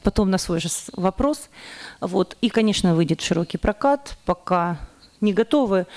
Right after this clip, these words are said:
сказать, где и когда, потому что, если честно, только в процессе ещё в монтажке сидят ребята, которые заканчивают некоторые технические моменты. Мы с удовольствием пригласим вас и скажем, где и как это будет.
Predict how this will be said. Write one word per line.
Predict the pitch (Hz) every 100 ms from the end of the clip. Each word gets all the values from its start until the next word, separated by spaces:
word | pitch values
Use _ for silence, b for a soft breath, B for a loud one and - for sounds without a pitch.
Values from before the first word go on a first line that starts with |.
| B
сказать, | - - 190 196
где | 175 214
и | 208
когда, | 226 220 277
потому | - 214 202
что, | 196
если | - 196
честно, | 254 - 180
только | 147 175 -
в | 170
процессе | - 175 - 214 180
ещё | - 165
в | 160
монтажке | 170 165 170 -
сидят | 180 160 175 160
ребята, | 165 214 156
которые | - 175 175
заканчивают | 156 160 165 - 156 -
некоторые | 160 - 156
технические | 165 - 175 - - 185
моменты. | 180 196 185 165
Мы | 160
с | 165
удовольствием | - 170 151 - 160 156 147 160 156
пригласим | - 170 170 - 185
вас | 196 220 - -
и | 170 170 151 143 151
скажем, | - 180 165 156 151 _
где | 170 160
и | 151
как | - 160
это | 151 139
будет. | 143 147 -